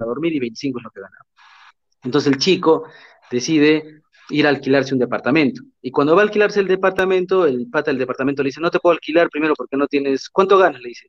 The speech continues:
¿no? Eh, el chico no sabía decir cuánto ganaba porque no ganaba nada, ¿no? Eh, le dice, "Para que yo te pueda alquilar me tienes que traer un certificado de, de trabajo de que ganes más de quince mil euros. Y yo te puedo alquilar este, este depa".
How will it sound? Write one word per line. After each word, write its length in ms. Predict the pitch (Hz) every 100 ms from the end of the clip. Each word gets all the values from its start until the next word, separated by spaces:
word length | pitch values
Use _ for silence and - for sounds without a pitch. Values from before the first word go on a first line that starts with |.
| _
¿no? 380 | 147 170 151 143
Eh, 360 | 120 113 107 - _ _ _
el 100 | 127
chico 220 | 165 151
no 60 | 147
sabía 240 | 151 151
decir 160 | 143 143
cuánto 200 | 151 143
ganaba 280 | 131 139 135
porque 180 | - -
no 80 | 123
ganaba 280 | 127 123 120
nada, 260 | 135 120 107
¿no? 100 | 113 _ - - _ _ _
Eh, 640 | 117 113 107 107 107 101 - _ - -
le 100 | 123
dice, 200 | 143 143
"Para 240 | 139 139 135
que 200 | 139 139
yo 120 | 180
te 80 | 185
pueda 140 | 180
alquilar 260 | 175 180 175
me 100 | 139
tienes 240 | 147 135
que 120 | 127
traer 320 | 117 127 139 143
un 100 | 156
certificado 760 | 139 - 123 120 - 131 139 127
de, 320 | 110 104 92 _ _ - - -
de 160 | 117 117
trabajo 600 | 117 131 139 139 151 143
de 120 | 135
que 100 | 123
ganes 220 | 123 123 123
más 120 | 120
de 80 | -
quince 260 | 107 110
mil 160 | 117 123
euros. 400 | 107 - - _ _ -
Y 80 | 120
yo 80 |
te 100 | 127
puedo 140 | 123 127
alquilar 320 | 127 117 113
este, 300 | 107 98 90
este 200 | - -
depa". 220 | 107 95